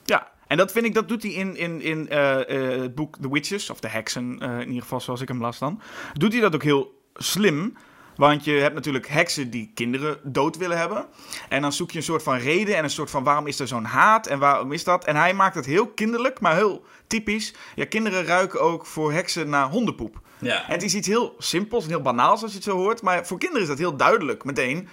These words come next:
Speaker 1: van, ja, die, die, eh, ze haten kinderen, ze ruiken voor hem naar hondenpoep. Ja, dan snap je bij wijze van
Speaker 2: Volgens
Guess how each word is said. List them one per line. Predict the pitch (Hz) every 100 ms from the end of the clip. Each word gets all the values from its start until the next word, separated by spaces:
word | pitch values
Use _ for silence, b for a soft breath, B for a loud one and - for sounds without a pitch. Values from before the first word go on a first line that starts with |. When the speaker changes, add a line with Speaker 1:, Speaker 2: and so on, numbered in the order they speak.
| B
Speaker 1:
van, | 185 165 - B
ja, | - 202
die, | 110 104
die, | 117 110
eh, | - 131 120 131
ze | 127
haten | 135 170 160
kinderen, | - 190 208 202
ze | 170
ruiken | 139 156 135
voor | 135
hem | 131
naar | 120
hondenpoep. | 185 170 196 -
Ja, | 131
dan | -
snap | - 139 -
je | 151 156
bij | 151 160
wijze | 160
van | 151
Speaker 2:
Volgens | 123